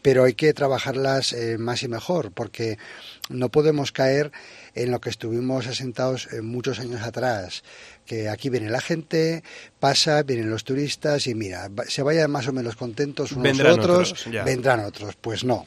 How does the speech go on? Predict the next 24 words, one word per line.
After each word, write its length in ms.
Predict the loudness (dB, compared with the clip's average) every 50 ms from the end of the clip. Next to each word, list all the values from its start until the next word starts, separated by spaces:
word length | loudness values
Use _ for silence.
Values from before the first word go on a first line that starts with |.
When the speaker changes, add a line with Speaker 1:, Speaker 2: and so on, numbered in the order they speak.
| _ _
Speaker 1:
pues 160 | -8 -6 -4
eso 200 | -2 2 4 6
ya, 340 | 8 10 10 8 8 4 2
vamos, 680 | -4 -12 -14 -14 -14 -10 0 6 6 6 6 6 0 4
yo 120 | 4 4
pienso 540 | 6 8 6 6 6 4 4 4 4 2 0 -10 -20 -18 -18 -18 -18 -18 -18 -18 -18 -16 -14 -12 -8 -8 -8 -8 -4
que 300 | -2 0 0 2 0 0
es, 180 | -2 -4 -6 -6 -8
no 320 | -8 -8 -6 -4 0 2 4
va 80 | 4
a 60 | 4 4
ser 140 | 2 -2
así 340 | -2 -2 -2 -2 -2 -4 -4 -6 -8 -10 -12 -10 -8 -6
y 80 | -6 -2
por 160 | -2 -2 -2
tanto 240 | -2 -4 -2 -2 -2
hay 60 | 0
que 100 | 0 0
fidelizar 540 | 0 0 -4 -4 -4 -8 -6 -6 -6 -4 -4
más 180 | -4 -4 -4
y 60 | -6
mejor, 280 | -6 -10 -8 -8 -10 -10 -12 -18
claro. 260 | -14 -12 -8 -6 -6 -6
Speaker 2:
Ujú. 180 | -6 -8 -10